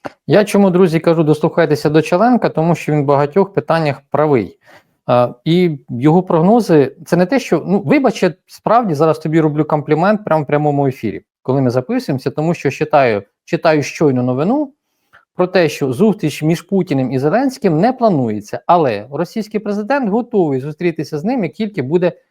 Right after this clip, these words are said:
підготовлено порядок денний. Саміту мається на увазі цього.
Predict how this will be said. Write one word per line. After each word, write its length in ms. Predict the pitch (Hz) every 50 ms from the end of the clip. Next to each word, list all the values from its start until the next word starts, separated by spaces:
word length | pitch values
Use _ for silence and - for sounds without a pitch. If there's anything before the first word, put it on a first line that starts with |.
| _ _ _
підготовлено 580 | - 160 143 147 147 147 190 196 196 180 160
порядок 380 | 131 - 143 147 151 147 135 117
денний. 420 | 104 104 101 92 98 95 95 98 _ _ _ _ _ _ _ _ _ _
Саміту 480 | - - - - 135 107 101 101 - 107
мається 280 | 104 98 101 - - 110
на 60 | 104
увазі 180 | 104 110 101
цього. 280 | - - - 113 - -